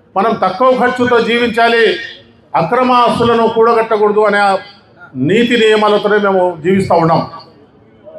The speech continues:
ఎక్కడ కూడా అవినీతికి పాల్పడలేదు, ఒక సెంటు స్థలము వేరే వాళ్ళది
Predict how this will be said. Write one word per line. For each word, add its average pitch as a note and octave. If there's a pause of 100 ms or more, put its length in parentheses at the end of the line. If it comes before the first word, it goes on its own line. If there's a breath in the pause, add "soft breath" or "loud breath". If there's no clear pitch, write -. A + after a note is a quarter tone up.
(580)
ఎక్కడ A3+
కూడా B3+ (460)
అవినీతికి A3+
పాల్పడలేదు, G#3+ (480)
ఒక G3+
సెంటు G#3+
స్థలము A#3
వేరే G#3+
వాళ్ళది G3+